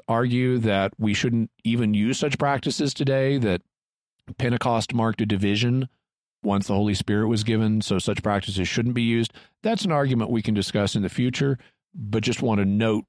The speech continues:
it for now. The next thing that the Catechism rejects is the phenomena of clairvoyance.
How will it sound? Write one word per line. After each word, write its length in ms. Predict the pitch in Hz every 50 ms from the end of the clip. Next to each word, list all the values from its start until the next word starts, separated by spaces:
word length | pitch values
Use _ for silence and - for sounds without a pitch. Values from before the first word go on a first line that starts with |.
| -
it 200 | - 95 85 -
for 200 | - - - 90
now. 360 | 87 90 85 71 60 90 - - _ _ _ _ _ _ - - - _ -
The 560 | 127 117 135 131 131 127 127 127 123 127 - _ _ _ _ _ _ _ _ -
next 480 | 233 143 135 151 190 262 302 - -
thing 380 | - - 110 98 90 85 87 92
that 140 | 104 98 -
the 60 | 117
Catechism 680 | 104 127 131 127 127 123 - 131 117 110 120 110 110 113 _ _ -
rejects 600 | 104 104 104 104 113 110 98 101 98 - - - -
is 400 | 117 107 110 110 104 107 - - _ -
the 280 | 127 110 107 113 110 110
phenomena 840 | - - - 120 120 123 139 151 160 156 151 143 143 139 139 143 -
of 200 | - 107 98 -
clairvoyance. 1080 | - - 123 110 104 101 95 95 101 104 101 87 80 64 52 - - - - - -